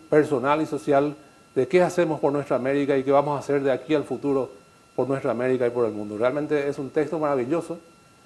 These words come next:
al cual le puse música, tuve el honor de ponerle música. Dura unos cincuenta minutos,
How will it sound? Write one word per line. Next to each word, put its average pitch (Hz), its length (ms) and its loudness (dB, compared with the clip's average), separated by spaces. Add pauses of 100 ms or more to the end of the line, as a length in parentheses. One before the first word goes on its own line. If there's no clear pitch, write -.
(280)
al 127 160 -2
cual 139 360 4
le 127 80 0
puse 131 240 -2
música, 139 460 0
tuve 139 240 4
el 131 60 4
honor 139 260 2
de 135 60 2
ponerle 123 280 -4
música. 123 400 -6 (560)
Dura 139 300 6
unos 143 240 0
cincuenta 160 480 2
minutos, 143 400 -2